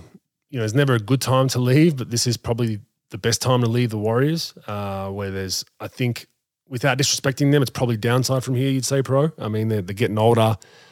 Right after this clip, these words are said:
they have some decisions to make on Draymond and Klay and whatnot. Um, so it's gonna be interesting to see how that, how that all works out. But probably, probably the best time to possibly leave. I think Steph's probably only got another,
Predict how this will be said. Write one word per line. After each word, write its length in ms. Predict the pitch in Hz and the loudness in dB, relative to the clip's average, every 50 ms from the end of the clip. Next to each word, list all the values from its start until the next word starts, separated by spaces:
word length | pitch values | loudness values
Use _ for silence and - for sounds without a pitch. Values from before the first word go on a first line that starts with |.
| _ _ _ _ - | _ _ _ _ 0
they 60 | 117 110 | 2 2
have 80 | 107 | 2
some 120 | - 117 101 | 2 0 -2
decisions 380 | 98 - - 120 113 117 - | -2 -2 0 0 0 0 0
to 80 | - 113 | 0 -2
make 420 | 107 107 107 107 104 101 - - _ _ _ | -2 -2 -2 -2 -4 -4 -8 -16 _ _ _
on 160 | - 104 101 95 | -12 -10 -8 -6
Draymond 500 | 104 107 107 107 107 107 107 107 101 98 | -4 -2 -2 0 0 0 -2 -2 -4 -6
and 120 | 95 92 | -8 -8
Klay 260 | - 110 104 107 110 | -8 -6 -6 -6 -6
and 80 | 107 107 | -4 -4
whatnot. 500 | 104 101 - 95 104 104 104 - - _ _ _ - | -6 -6 -6 -4 -4 -4 -4 -4 -6 _ _ _ -16
Um, 680 | 98 95 92 95 92 90 90 90 87 85 82 82 78 - _ _ _ _ | -14 -12 -12 -10 -12 -12 -12 -14 -14 -16 -18 -18 -20 -20 _ _ _ _
so 480 | - - - 107 95 95 90 90 87 82 - | -8 -6 -6 -4 -4 -4 -6 -6 -8 -10 -10
it's 120 | 87 - | -10 -8
gonna 100 | - 107 | -6 -6
be 40 | 104 | -6
interesting 180 | 95 - - 95 | -6 -6 -4 -4
to 80 | - | -4
see 120 | - 104 95 | -4 -4 -6
how 120 | 92 92 | -6 -6
that, 220 | 92 92 87 - _ | -6 -8 -8 -10 _
how 120 | - 107 101 | -12 -10 -8
that 180 | 98 92 92 | -8 -6 -6
all 160 | 92 90 90 | -6 -6 -6
works 240 | 92 90 87 - - | -6 -6 -6 -8 -8
out. 240 | 101 95 95 90 - | -6 -8 -8 -10 -12
But 100 | - - | -14 -10
probably, 300 | - 107 104 104 98 87 - _ - | -8 -6 -6 -6 -6 -8 -10 _ -4
probably 240 | - 151 151 165 139 | 0 2 4 4 4
the 100 | 120 101 | 2 0
best 300 | - 113 113 - - - | 0 0 0 0 0 -2
time 200 | 117 117 104 101 | -4 -6 -6 -6
to 80 | 92 | -8
possibly 460 | - - 104 95 - - 98 92 87 | -8 -6 -6 -6 -6 -8 -10 -10 -8
leave. 240 | 85 87 92 90 78 | -6 -6 -6 -6 -6
I 80 | 82 80 | -8 -8
think 280 | - 90 85 - - | -8 -10 -12 -10 -8
Steph's 280 | - - - 98 92 - | -6 -6 -6 -6 -8 -10
probably 200 | - 98 90 90 | -10 -10 -10 -8
only 100 | 90 90 | -8 -8
got 100 | 90 87 | -8 -8
another, 280 | 85 87 82 80 78 | -8 -10 -10 -12 -14